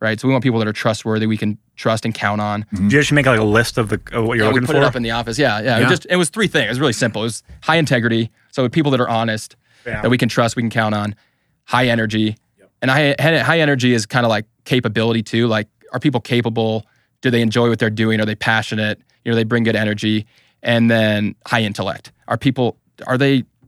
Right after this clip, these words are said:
Speaker 1: are they talented? Can we, you know, can we, are they, can they do the job?
Speaker 2: Yeah,
Speaker 1: You know?
Speaker 2: figure something out.
Speaker 1: Can
Speaker 3: But
Speaker 1: they
Speaker 3: it sounds
Speaker 1: figure it
Speaker 3: like
Speaker 1: out?
Speaker 3: a lot. If you get the right person, you can train them the specifics of what you want, but you're looking for the,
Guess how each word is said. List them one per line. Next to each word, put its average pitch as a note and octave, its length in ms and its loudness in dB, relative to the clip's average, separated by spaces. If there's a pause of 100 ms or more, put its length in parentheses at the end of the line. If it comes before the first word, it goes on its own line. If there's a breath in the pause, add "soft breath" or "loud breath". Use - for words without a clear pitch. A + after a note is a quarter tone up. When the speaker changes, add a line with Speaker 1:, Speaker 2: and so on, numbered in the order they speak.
(220)
Speaker 1:
are B2+ 100 -2
they D3 100 2
talented? A#2 520 -2
Can C3 180 -2
we, C3+ 160 2
you C#3 80 0
know, A#2+ 80 2
can B2+ 140 0
we, A#2 100 2 (200)
are C3 180 2
they, B2+ 360 2 (120)
can B2+ 160 0
they A#2+ 80 2
do B2+ 240 2
the A2+ 80 -2
job? G#2+ 440 -6
Speaker 2:
Yeah, G2 100 -4
Speaker 1:
You F2 60 -2
know? G#2+ 160 -2
Speaker 2:
figure G2 180 -2
something E2 280 -4
out. D#2+ 240 -6
Speaker 1:
Can D3 80 2
Speaker 3:
But C#3+ 40 4
Speaker 1:
they C3+ 60 4
Speaker 3:
it A#2+ 40 -2
sounds G#3 200 4
Speaker 1:
figure A2+ 100 2
it - 40 0
Speaker 3:
like - 40 0
Speaker 1:
out? B2+ 40 0
Speaker 3:
a - 0 -
lot. D3 180 4
If A#2 60 -4
you A#2 60 -8
get B2+ 100 -4
the A#2 80 -4
right B2 220 0
person, D3 420 -2
you C#3+ 80 -2
can C3+ 140 -2
train D#3 300 -2
them C3 100 -2
the A2+ 80 -6
specifics - 540 -8
of - 40 -12
what G#2 120 -8
you G2+ 120 -8
want, B2 360 0
but G#2+ 100 -6
you're A2+ 80 0
looking G#2+ 160 -8
for A2 180 -8
the, G2+ 300 -6